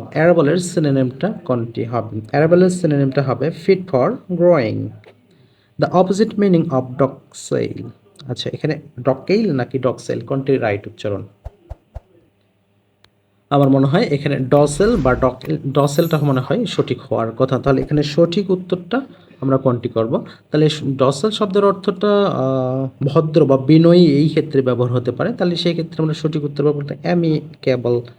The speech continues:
ব্যবহার করতে পারবো। আচ্ছা, অ্যামিকেবলটা, ও সরি, এখানে অপোজিট মিনিং বলা আছে, আমি খুবই দুঃখিত। এটা যদি সিনোনিম হতো, তাহলে এটি হতো, তাহলে obdurate তো হয়েই যাবে। Choose the correct sentence।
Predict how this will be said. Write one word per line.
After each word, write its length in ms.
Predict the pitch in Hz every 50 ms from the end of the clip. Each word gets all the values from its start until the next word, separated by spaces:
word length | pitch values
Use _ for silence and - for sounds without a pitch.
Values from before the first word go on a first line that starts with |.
| _ _ _ _ -
ব্যবহার 460 | 117 120 117 110 110 113 123 143 190 185 - - _ _ _ _ _ _
করতে 500 | - 190 - - - - - - 110 107 107 107 - - _
পারবো। 440 | 120 117 113 113 113 113 120 98 85 - _ _ - - _ _ _ _ _ _ _ _ _ _ _ _ _ _ _ -
আচ্ছা, 240 | - 127 131 - 139 -
অ্যামিকেবলটা, 880 | 147 147 160 156 160 180 175 180 180 180 180 180 180 180 180 180 175 -
ও 220 | - - 165 175 185
সরি, 720 | 180 - - - - - 175 151 123 117 127 170 233 202
এখানে 220 | 147 - 151 151 147 143
অপোজিট 460 | 147 160 165 - 165 196 180 190 220 220 - -
মিনিং 260 | 196 175 160 151 139
বলা 280 | 127 123 120 113 110 104
আছে, 220 | 107 110 - -
আমি 120 | 123 123 120
খুবই 160 | - 135 127
দুঃখিত। 340 | 127 123 123 - 120 - -
এটা 360 | 175 202 170 156 160 - 147
যদি 200 | 139 147 143 139
সিনোনিম 580 | - - - - 190 185 190 185 190 196 196 190
হতো, 180 | 180 180 -
তাহলে 280 | - 175 170 135 123 123
এটি 140 | 123 123 117
হতো, 240 | 123 120 120 160
তাহলে 260 | 180 - 165 156 156 156 -
obdurate 580 | - 143 131 131 127 - 139 127 117 120 - -
তো 100 | - 151
হয়েই 220 | 131 127 117 107 101
যাবে। 240 | 110 110 107 127 151 - - - _ _ _ _ _ _ _ _ _ _ _ _ _ -
Choose 200 | - 208 190 180
the 80 | - 202
correct 320 | 202 - 151 139 143 - - - -
sentence। 520 | 123 113 110 127 113 104 - - - -